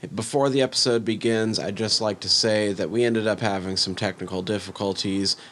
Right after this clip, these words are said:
and ended up losing the actual Grimjack section of our Grimjack episode.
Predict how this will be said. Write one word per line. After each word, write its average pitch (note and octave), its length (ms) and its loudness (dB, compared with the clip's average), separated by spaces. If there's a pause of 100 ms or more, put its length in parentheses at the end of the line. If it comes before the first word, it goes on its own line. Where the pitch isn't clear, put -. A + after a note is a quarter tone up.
(160)
and F#2 80 -2
ended G#2 260 0
up G2+ 180 -2
losing A2+ 540 0
the G2+ 160 0
actual F#2+ 760 -2
Grimjack A2+ 640 2
section F#2 720 -2 (640)
of G#2 220 0
our G2 160 2
Grimjack F2+ 560 0
episode. D#2+ 640 -4